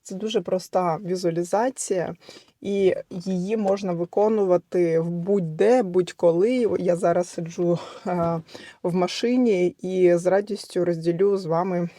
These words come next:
цей, е, цю візуалізацію. І, і відчуваємо напругу, е, чи, може, навіть не відчуваємо напругу по тілі, але вона є. І коли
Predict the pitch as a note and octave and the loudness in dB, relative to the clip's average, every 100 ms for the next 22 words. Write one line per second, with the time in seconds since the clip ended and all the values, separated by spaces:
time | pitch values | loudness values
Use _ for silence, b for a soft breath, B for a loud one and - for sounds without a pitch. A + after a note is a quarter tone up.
0 | B B F3 _ - F3 F3 F3+ - - | B B -20 _ 0 0 0 -8 -12 -10
1 | A3+ F#3 F3 F3 F3 F3 F3+ F3 G3+ F3 | -6 -4 -2 -2 -4 -4 -6 -8 -8 -4
2 | F3 F3 F3 E3+ D#3 D#3 - G#3+ G#3 G3 | -2 -2 -2 0 -2 -4 -6 -4 -4 -4
3 | F3+ - F#3+ G3 A3+ A#3 G#3 F#3+ F3 - | -4 -4 0 4 6 6 2 0 0 2
4 | G#3+ A3+ G#3+ G#3+ G3+ E3+ B B B B | 2 4 4 6 6 4 B B B B
5 | - D#3+ - G#3+ G#3+ G#3 G3 G3 G3+ G3+ | -12 -10 -4 0 2 2 0 0 0 2
6 | F#3 F#3+ G#3 G#3+ A3 A3 - G3 G3 F#3 | 2 2 2 2 2 0 -2 0 2 0
7 | F#3 E3+ - G3+ F#3 F3+ F3 - G#3+ A3+ | -4 -4 -2 0 0 -2 -4 -6 0 0
8 | B B B B B B B _ E3+ F3+ | B B B B B B B _ -2 0
9 | G3 A3 G3+ F3+ F#3+ E3 D#3+ - B B | 2 2 0 2 4 4 0 -10 B B
10 | B B - G3+ F#3+ - G#3 A3+ G#3+ F3+ | B B -8 -4 -2 2 2 4 4 2